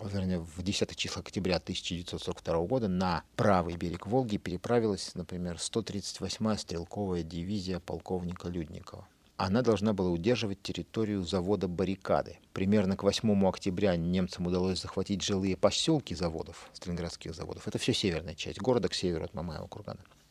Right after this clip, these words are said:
Вот. А четырнадцатого октября они начали штурм самих за-, самой заводской территории. К концу октября сто тридцать восьмая стрелковая дивизия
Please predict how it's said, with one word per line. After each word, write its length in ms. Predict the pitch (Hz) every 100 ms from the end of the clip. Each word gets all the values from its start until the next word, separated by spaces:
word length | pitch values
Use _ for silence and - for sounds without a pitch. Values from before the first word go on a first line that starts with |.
| - - - - - - - -
Вот. 340 | 107 107 110 - - _ _ _ _ _ -
А 160 | 120
четырнадцатого 520 | - - 143 135 -
октября 360 | - 95 87 135
они 160 | 123 90
начали 560 | 95 107 - 92 92 -
штурм 480 | - - - 90 92 82 _ _ _ _ _ -
самих 380 | - 98 87 85
за-, 180 | 87 87
самой 300 | - 95 92
заводской 360 | 87 85 -
территории. 460 | 85 98 101 - - _ _ _ _
К 120 | -
концу 400 | - 101 98 -
октября 600 | 120 - 113 95 131 143 131 - - _
сто 240 | - - 117
тридцать 420 | 107 101 - -
восьмая 560 | 98 - 104 90 78 - _ -
стрелковая 800 | - - - 95 92 - 82 -
дивизия 540 | - 87 98 131 85